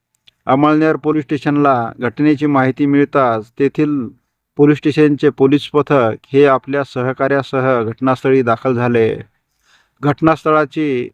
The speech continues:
बारकाईने पाहणी केली असता तुषारजवळ दारूची बाटली, दोन रिकामे ग्लास असे पडलेले दिसले.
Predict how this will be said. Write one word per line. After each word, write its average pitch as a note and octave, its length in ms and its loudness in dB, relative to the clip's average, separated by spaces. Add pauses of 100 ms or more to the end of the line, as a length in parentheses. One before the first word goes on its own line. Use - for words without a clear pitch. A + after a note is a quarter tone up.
बारकाईने D3 540 0
पाहणी C#3 400 -2
केली C#3 280 2
असता C3+ 400 0 (800)
तुषारजवळ C#3+ 760 0 (100)
दारूची C3+ 440 0
बाटली, B2+ 640 -2 (400)
दोन C#3+ 300 2
रिकामे C#3+ 380 -2
ग्लास C3 500 0
असे B2+ 260 -2 (120)
पडलेले B2+ 400 0
दिसले. B2 440 0